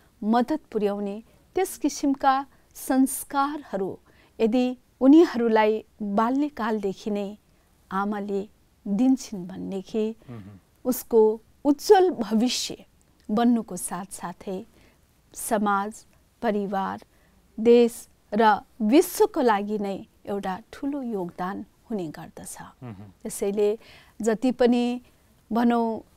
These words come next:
Speaker 1: ठुला ठुला व्यक्तित्वहरू छन्,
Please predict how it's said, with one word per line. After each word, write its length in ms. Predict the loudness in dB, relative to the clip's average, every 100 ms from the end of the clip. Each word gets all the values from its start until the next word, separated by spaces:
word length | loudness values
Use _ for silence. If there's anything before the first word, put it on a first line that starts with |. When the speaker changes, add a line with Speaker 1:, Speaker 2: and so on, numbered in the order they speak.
| _ _ -2
Speaker 1:
ठुला 280 | 2 2
ठुला 480 | 0 -2 0 2 0 _ -2
व्यक्तित्वहरू 1400 | 6 6 6 2 2 2 -10 -10 -12 _ -18 -6 -4 -4
छन्, 380 | -4 -4 -4